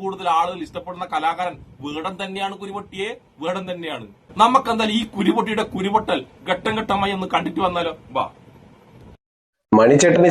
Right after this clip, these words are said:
Speaker 2: ശേഷം ഏറ്റവും കൂടുതൽ ആരാധിക്കുന്ന ദളിത് കലാകാരനാണ് ഞാൻ. എടാ വെഞ്ചാമര റോക്കറ്റേ, നീ എന്തോന്നൊക്കെയാണ് അലമ്പ ഈ പറയുന്നത്?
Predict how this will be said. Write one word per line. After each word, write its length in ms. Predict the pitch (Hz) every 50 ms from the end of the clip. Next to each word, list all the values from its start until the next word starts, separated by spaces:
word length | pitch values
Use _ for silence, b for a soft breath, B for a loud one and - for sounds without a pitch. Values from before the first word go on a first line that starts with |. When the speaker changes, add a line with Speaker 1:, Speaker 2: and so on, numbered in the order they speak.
| 165 170
Speaker 2:
ശേഷം 320 | 156 156 156 - 165 165 170 165 - - - - 117
ഏറ്റവും 280 | 117 - - 135 131 131
കൂടുതൽ 200 | 127 127 127 127 123 113
ആരാധിക്കുന്ന 720 | 113 113 117 120 113 117 117 110 - - 120 120 117 117 120 127 123 110 110 101 104
ദളിത് 380 | 101 104 107 123 147 151 - - -
കലാകാരനാണ് 640 | 110 104 104 104 104 101 98 98 - 95 95 92 90 82
ഞാൻ. 120 | 82 - - _ _ _ _ _ B B B B B B B B B B B B B B - - - _ _ _ _ _ _ _ _ _ B B B B B B - -
എടാ 120 | 101 143 160 135
വെഞ്ചാമര 480 | 135 143 151 - 185 196 208 226 226 240 247 247 240 147 147
റോക്കറ്റേ, 400 | 147 147 165 160 240 240 254 214 139 - - - _ _ _ _ _ _ _ _ _ _ _ - -
നീ 80 | 143 214 269
എന്തോന്നൊക്കെയാണ് 500 | - 196 202 254 285 294 285 294 285 392 349 302 - - - - 160
അലമ്പ 220 | 180 202 226 233 247 220
ഈ 20 | 214 185
പറയുന്നത്? 360 | 170 165 196 208 214 202 196